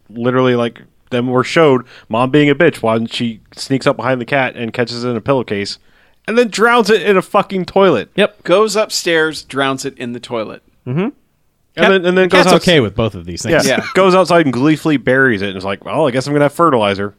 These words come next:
Speaker 2: Yeah. Tee.
Speaker 1: Tee hee.
Speaker 2: <laughs>
Speaker 1: And, like, meanwhile, uh, Kirsten's, like, at, now at work, you know, hanging out with the same two friends and, I don't know, just work hijinks because, like, she's like,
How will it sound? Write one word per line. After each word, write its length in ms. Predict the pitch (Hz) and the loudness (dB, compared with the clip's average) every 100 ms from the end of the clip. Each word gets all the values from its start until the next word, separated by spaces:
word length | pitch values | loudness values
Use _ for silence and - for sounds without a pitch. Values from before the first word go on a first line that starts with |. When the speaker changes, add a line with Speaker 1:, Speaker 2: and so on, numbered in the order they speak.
| _ | _
Speaker 2:
Yeah. 200 | 113 95 - _ _ _ - | -6 -6 -8 _ _ _ -12
Tee. 400 | 190 160 107 110 - - | -6 -4 -6 -8 -14 -6
Speaker 1:
Tee 180 | 156 | -4
hee. 300 | 143 123 82 _ | -2 -4 -6 _
Speaker 2:
<laughs> 280 | 185 - 123 | -4 -4 -4
Speaker 1:
And, 280 | 139 131 | -2 -2
like, 220 | 139 127 113 | -2 -2 -2
meanwhile, 480 | 143 147 135 120 | -2 2 2 0
uh, 320 | 104 107 101 90 - | -2 -2 -2 -6 -4
Kirsten's, 360 | 139 127 127 | -2 -2 -2
like, 140 | 120 117 | -2 -2
at, 140 | 110 - - 113 - | -4 -8 -14 -14 -14
now 340 | 90 120 117 | -8 -4 -4
at 80 | 104 | -2
work, 340 | 127 120 - 120 | 2 2 0 -8
you 100 | 110 | -6
know, 100 | 98 | -4
hanging 200 | 120 120 | -2 -2
out 100 | 110 | -4
with 80 | 104 | -4
the 40 | |
same 160 | 127 113 | -4 -4
two 140 | 117 | -4
friends 480 | 104 127 120 113 110 | -4 -2 -2 -2 -4
and, 200 | 92 87 - _ _ _ _ _ _ | -8 -10 -14 _ _ _ _ _ _
I 120 | 117 | -6
don't 100 | 104 | -4
know, 60 | 98 | -6
just 220 | 95 98 | -8 -6
work 200 | 110 113 | -2 -2
hijinks 540 | - 104 95 98 90 - | -2 -6 -4 -6 -8 -10
because, 360 | 98 110 101 98 | -8 -4 -4 -4
like, 260 | 98 90 _ - | -6 -6 _ -12
she's 240 | - 104 | -10 -6
like, 220 | 107 104 | -4 -4